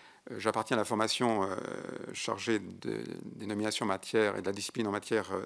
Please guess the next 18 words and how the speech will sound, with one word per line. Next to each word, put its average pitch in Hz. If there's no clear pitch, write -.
des 101
magistrats 104
du 104
parquet. 156
Cela -
concerne 175
la, 117
euh, -
l'activité 147
de 113
nomination 151
du 117
Conseil, 139
euh, 117
et 135
le 120
nécessaire 151
alignement 127